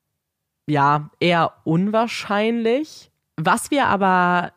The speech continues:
noch hinzufügen müssen, ist, dass Haruko bei ihrer ersten Befragung mit der Polizei gesagt hat, dass sie den Schlüssel benutzt hat, um reinzukommen am nächsten Morgen.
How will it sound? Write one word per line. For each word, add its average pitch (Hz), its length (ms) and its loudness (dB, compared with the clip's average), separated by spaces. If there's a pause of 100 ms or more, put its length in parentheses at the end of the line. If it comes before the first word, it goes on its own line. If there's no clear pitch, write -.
noch 175 320 0
hinzufügen 180 640 -2
müssen, 170 480 0 (100)
ist, 165 500 -2
dass 165 680 -2 (100)
Haruko 269 760 0
bei 196 100 0
ihrer 170 220 0
ersten 202 300 -2
Befragung 175 480 -2
mit 156 100 -4
der 160 60 0
Polizei 151 420 -2
gesagt 151 400 0
hat, 170 180 0
dass 160 160 0
sie 170 80 0
den 160 140 -2
Schlüssel 160 320 0
benutzt - 380 -6
hat, - 200 -2 (120)
um 151 120 0
reinzukommen 139 880 -2
am 151 140 0
nächsten 143 500 -2 (220)
Morgen. 147 560 2